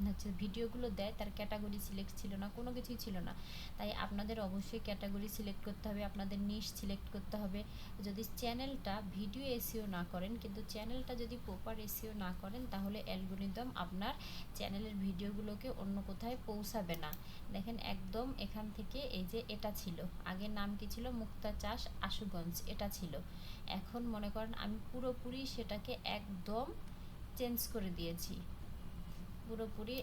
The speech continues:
একদম চেঞ্জ করে দেখেন চ্যানেলটাকে স্বাভাবিকভাবে আবার একদম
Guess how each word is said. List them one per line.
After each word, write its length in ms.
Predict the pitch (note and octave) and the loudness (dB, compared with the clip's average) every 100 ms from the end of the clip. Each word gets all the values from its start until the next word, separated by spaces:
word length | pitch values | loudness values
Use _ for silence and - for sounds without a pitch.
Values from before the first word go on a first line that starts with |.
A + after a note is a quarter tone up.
| - G3+ | 2 2
একদম 280 | G3+ G3 A3+ A3 | 2 0 0 0
চেঞ্জ 240 | A3 G#3+ A3+ - - | -2 0 0 0 -2
করে 220 | G#3+ G3+ A#3+ G3 | 0 0 0 2
দেখেন 280 | F3+ - A#3+ A#3+ | 0 0 -2 -2
চ্যানেলটাকে 640 | G3+ F#3+ G#3 G#3 G#3+ - C4 F4+ - - - - - | -2 0 0 0 0 0 2 0 0 -6 -6 -4 -2
স্বাভাবিকভাবে 840 | G#3 F3+ G3+ G3+ G#3 G#3 G#3 G3 C#4 - - F3+ | 0 2 2 2 0 0 0 2 0 0 0 2
আবার 240 | F#3 G#3 A3+ G#3 | 2 4 4 4
একদম 360 | G3 F3+ A3 | 2 2 2